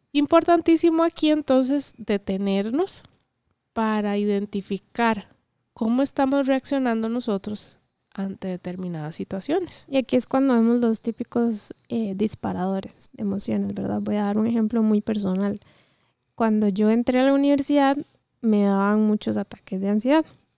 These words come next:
Speaker 2: Y queremos que aquí se entienda la ansiedad de verdad como una emoción y no como, siento que ahora se usan las emociones muy a la ligera, como, "Ay, tengo ansiedad",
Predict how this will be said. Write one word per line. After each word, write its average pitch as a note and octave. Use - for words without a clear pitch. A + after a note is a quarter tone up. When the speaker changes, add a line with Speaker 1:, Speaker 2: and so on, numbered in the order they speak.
Speaker 2:
Y A#3+
queremos A#3
que D4+
aquí B3+
se A3+
entienda A3+
la C#4+
ansiedad G#3
de A#3
verdad G#3+
como B3+
una C#4
emoción C4
y C#4
no A3
como, B3+
siento A#3+
que C4
ahora C4
se C4
usan C#4
las A#3
emociones A3
muy B3+
a C4+
la B3+
ligera, A3
como, G#3+
"Ay, B3
tengo A#3+
ansiedad", G#3+